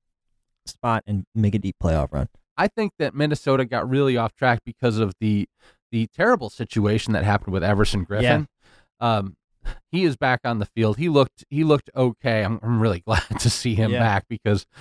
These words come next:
Speaker 2: the news reports of what he was dealing with sounded pretty scary.
Speaker 1: Yeah, it's, it's, it's good to see him back. I mean, regardless of whether it's the Vikings or not, it, he's, he's such a force, and he is great to have on the football field.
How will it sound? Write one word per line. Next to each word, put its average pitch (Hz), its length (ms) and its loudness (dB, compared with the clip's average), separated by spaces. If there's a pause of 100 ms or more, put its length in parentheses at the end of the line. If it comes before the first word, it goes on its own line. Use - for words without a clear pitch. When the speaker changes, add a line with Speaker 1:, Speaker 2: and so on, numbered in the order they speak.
(220)
Speaker 2:
the 123 120 0
news 147 240 2
reports 127 380 0
of 110 140 -2
what 120 140 0
he 120 100 2
was 110 100 0
dealing 113 240 0
with 98 160 -2
sounded 101 340 0
pretty 113 160 0
scary. 131 460 0
Speaker 1:
Yeah, 151 220 -2 (180)
it's, - 160 -12
it's, 127 260 0
it's - 260 -2
good 170 120 0
to 156 60 -2
see 151 140 -4
him 131 120 2
back. 117 200 2
I 107 40 -6
mean, 104 160 0
regardless 104 440 2
of 90 140 -4 (160)
whether 107 220 2
it's - 160 -8
the 110 100 -2
Vikings 101 440 0
or 92 80 0
not, 90 300 2
it, 90 220 0 (140)
he's, 117 500 2
he's 147 220 0
such - 240 0
a 180 60 2 (120)
force, 131 400 0
and 117 120 0
he 117 400 0
is 113 440 0 (300)
great 131 220 2
to 123 60 -8
have 117 220 0
on 104 220 0
the 104 80 2
football 87 360 -4
field. - 300 -10